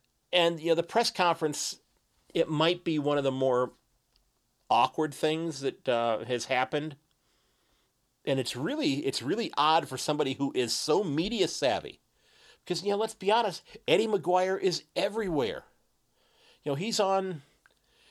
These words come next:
he's on Fox Footy. He's announcing games. He's in, he's in the, uh,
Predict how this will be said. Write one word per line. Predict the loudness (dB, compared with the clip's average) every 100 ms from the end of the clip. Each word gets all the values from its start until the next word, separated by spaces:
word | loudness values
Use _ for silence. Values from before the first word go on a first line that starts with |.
| _ _
he's | -8 0
on | 0 0 -4 0
Fox | 2 2 0
Footy. | 2 4 4
He's | 0 0
announcing | 0 2 2 2 0 -2
games. | 2 2 0 -6
He's | -4 -2
in, | -2
he's | -2 -4 -2
in | -2 0
the, | -2 0 2
uh, | 2 4 2